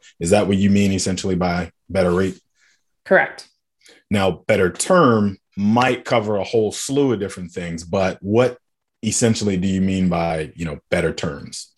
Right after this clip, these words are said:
Speaker 2: Well, maybe not better terms, but changing the term of your mortgage. So we do have a lot of,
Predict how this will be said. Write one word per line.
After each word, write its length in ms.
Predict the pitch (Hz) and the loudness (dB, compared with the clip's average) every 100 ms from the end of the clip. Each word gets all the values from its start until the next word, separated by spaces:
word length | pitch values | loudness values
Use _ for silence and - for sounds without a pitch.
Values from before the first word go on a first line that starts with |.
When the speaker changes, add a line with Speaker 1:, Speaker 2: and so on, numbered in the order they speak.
| - - - - _ - | -20 -20 -20 -20 _ 0
Speaker 2:
Well, 100 | 262 | 4
maybe 220 | 262 277 | 4 4
not 180 | 254 196 | 2 2
better 220 | 208 202 | 2 2
terms, 480 | 196 208 185 175 175 | 0 0 0 0 -4
but 160 | 185 | -6
changing 420 | - 196 196 185 175 | -4 -4 -2 -2 -4
the 80 | |
term 320 | 175 - 175 180 | -6 -6 -4 -4
of 120 | 165 | -6
your 100 | 165 | -8
mortgage. 540 | 165 165 160 160 160 | -8 -6 -6 -8 -4
So 220 | - 180 | 2 4
we 160 | 180 190 | 4 2
do 220 | 180 185 | 2 2
have 200 | 190 180 | 2 -2
a 60 | 175 | -2
lot 320 | 160 156 165 | -2 -2 -2
of, 220 | 170 160 | -4 -8